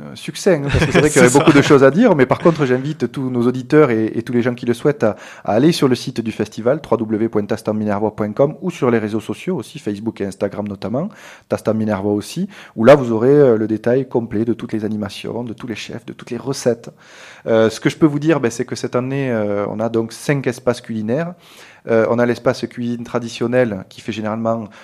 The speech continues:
Speaker 1: euh, la part belle aux différentes régions françaises. En deux mille dix-neuf et cette année encore, c'est la Bretagne, hein, qui est mise à l'honneur. Euh, donc cette année, on a un jeune chef qui vient de Guer en Bretagne, un jeune chef étoilé, euh, Baptiste Deniol de la maison Tiguez,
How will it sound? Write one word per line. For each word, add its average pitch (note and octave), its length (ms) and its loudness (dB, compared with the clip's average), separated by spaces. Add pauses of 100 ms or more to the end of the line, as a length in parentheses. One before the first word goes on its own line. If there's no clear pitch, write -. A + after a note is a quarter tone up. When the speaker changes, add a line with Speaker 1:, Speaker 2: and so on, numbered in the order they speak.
(180)
Speaker 1:
euh, G#2 140 0
la G#2+ 100 -2
part A2+ 220 -6
belle A#2 180 -2
aux G#2 140 -6
différentes A2+ 400 -10
régions G#2+ 300 -10
françaises. B2+ 580 -6 (380)
En A2+ 80 -2
deux A#2 100 0
mille A#2 140 -2
dix-neuf A#2+ 400 -6
et G#2+ 60 -4
cette A2 200 -6
année A2+ 220 -2
encore, A2 420 -6
c'est - 140 -10
la A2 80 -2
Bretagne, A#2 440 -4
hein, B2 60 -16
qui - 120 -10
est - 20 -10
mise G#2 120 -8
à G2 60 -4
l'honneur. G#2+ 400 -6 (400)
Euh, A2+ 160 2
donc A2 220 0
cette A#2 180 -6
année, A2+ 180 -2
on A#2 160 -4
a G#2 60 -4
un G2+ 120 -6
jeune B2+ 240 -4
chef - 580 -8
qui - 100 -18
vient G#2 140 -10
de F#2 100 -10
Guer C3+ 280 -2 (260)
en A2 100 -6
Bretagne, A2 600 -2 (420)
un G#2+ 80 -10
jeune B2 180 2
chef A#2 240 -8
étoilé, A2+ 500 0
euh, A#2 160 2
Baptiste G#2 360 -6
Deniol A2 540 -2
de A2 80 -4
la G#2 100 -4
maison G#2 200 -6
Tiguez, A2+ 360 0